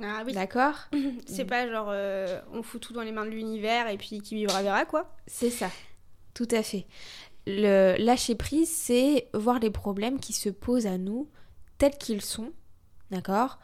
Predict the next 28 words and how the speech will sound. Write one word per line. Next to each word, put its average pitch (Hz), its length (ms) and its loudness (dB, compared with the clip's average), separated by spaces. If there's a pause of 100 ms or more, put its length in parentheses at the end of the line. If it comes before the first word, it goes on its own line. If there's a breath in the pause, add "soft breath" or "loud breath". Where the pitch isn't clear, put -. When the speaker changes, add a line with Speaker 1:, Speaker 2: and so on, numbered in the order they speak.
(580 soft breath)
Speaker 2:
Faire 262 280 4
le 233 120 4
bilan, 220 580 0 (160)
euh, 185 200 -4
de 185 160 -2
ce - 120 -4
que 190 640 0 (320)
on 214 120 0
pourra 208 600 2 (1000)
ou 233 80 2
pas 214 320 0 (160)
modifier 185 680 -4 (720 soft breath)
et 220 260 4
en 185 100 -4
fait 254 320 0 (100)
être 226 160 0
dans 196 140 2
l'acceptation. 226 1040 0 (840)
Speaker 1:
Pour 240 200 -6
agir 220 340 -10
en 226 100 -10
conséquence 214 580 -12
Speaker 2:
C'est 208 320 0
Speaker 1:
derrière 240 220 -4
Speaker 2:
ça. 214 100 -16
Speaker 1:
et, 214 100 -10 (580)
euh, 220 40 -6
Speaker 2:
Ouais. 196 180 -4